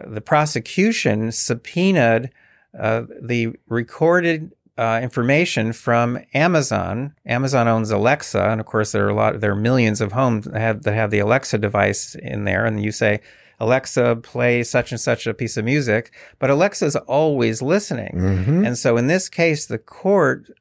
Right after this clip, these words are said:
Speaker 1: subpoenaed the, a record of, uh, what they believed was dom-, domestic violence.
Speaker 2: Mm-hmm.
Speaker 1: And in fact, they got the recording, and they had the whole,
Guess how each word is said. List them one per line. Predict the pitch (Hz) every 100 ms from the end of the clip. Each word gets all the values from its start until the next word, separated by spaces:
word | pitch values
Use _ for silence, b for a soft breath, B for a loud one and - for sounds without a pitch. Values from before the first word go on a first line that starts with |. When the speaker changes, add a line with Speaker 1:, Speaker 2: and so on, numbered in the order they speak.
| -
Speaker 1:
subpoenaed | - 123 117 - 170 185 180 175 175 -
the, | 123 - - 120
a |
record | 113 135 175 156 117 117
of, | 113 110 117 - _
uh, | 123 110 107
what | 107 117 -
they | 139
believed | 143 117 113 110
was | 110 117 113 110 - - - - 113
dom-, | 113 117 - 110
domestic | 120 131 - 107
violence. | 123 131 101 101 - -
Speaker 2:
Mm-hmm. | 98 113 127 123 180 226
Speaker 1:
And | 269
in | 135
fact, | 151 151 147
they | 117
got | 117 147
the | 175
recording, | 190 196 220 269 143 95 -
and | 123 131
they | 139
had | 143 170
the | 151 139
whole, | 160 185 185 180